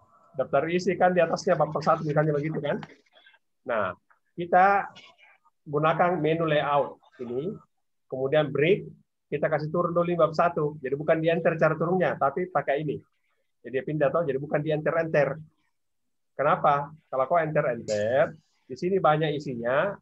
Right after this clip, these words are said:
ini akan bergerak turun. Tapi kalau seperti ini kan tidak. Nah, dari sini kita memasukkan daftar isinya, masuk referensi. Di sini ada table of content,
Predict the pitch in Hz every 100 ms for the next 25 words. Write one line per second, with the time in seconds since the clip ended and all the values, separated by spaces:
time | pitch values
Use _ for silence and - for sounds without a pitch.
0 | _ 156 185 175 180 165 156 165 165 196
1 | 175 156 147 156 - - _ _ _ -
2 | 143 156 143 139 - 156 143 160 190 151
3 | 127 135 110 - _ 127 107 85 _ _
4 | _ _ _ _ 135 139 139 208 185 185
5 | 185 175 170 160 156 165 160 143 147 139
6 | 143 156 120 127 147 123 127 120 110 151
7 | 196 - _ _ _ - 127 170 156 147
8 | 143 139 143 127 - 120 131 156